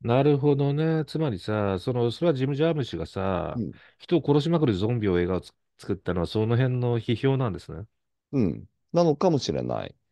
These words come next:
Speaker 2: で、でもね、それに対して、
Speaker 1: うん。
Speaker 2: 「どうだった？」って聞かれたらば、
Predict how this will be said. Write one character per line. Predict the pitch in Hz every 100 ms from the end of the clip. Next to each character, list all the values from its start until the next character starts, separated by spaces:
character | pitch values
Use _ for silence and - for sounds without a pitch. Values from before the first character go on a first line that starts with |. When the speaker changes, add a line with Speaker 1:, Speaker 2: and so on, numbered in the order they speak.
| -
Speaker 2:
で、 | 165 175 123
で | 95 -
も | 180
ね、 | 110 113
そ | -
れ | 190 240
に | 240
対 | 269 240
し |
て、 | - 139 95
Speaker 1:
う | 101
ん。 |
Speaker 2:
「ど | 85 190
う | 269
だ | 147
っ | -
た？」 | 113
っ | 143
て | -
聞 | -
か | 101
れ | 101
た |
ら | 92
ば、 | 76